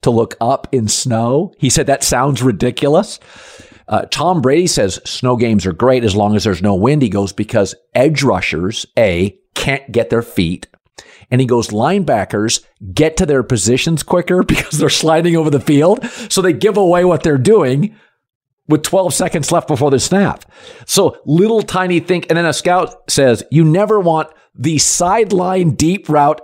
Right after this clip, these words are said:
snowflakes flying down." He goes, "It's just hard for these guys." Cincinnati had an identity.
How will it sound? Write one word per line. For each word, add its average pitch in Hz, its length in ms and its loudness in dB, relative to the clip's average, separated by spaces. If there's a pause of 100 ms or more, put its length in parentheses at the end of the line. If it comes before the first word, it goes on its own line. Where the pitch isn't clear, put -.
(120)
snowflakes 165 1160 0
flying 151 380 0
down." 170 220 2
He 175 60 4
goes, 143 300 0
"It's 143 180 -4
just - 480 0
hard 220 680 -2
for 147 100 -2
these 113 240 0
guys." 73 480 -4 (560)
Cincinnati 165 720 -2
had 120 180 0
an 110 80 0
identity. 95 520 -2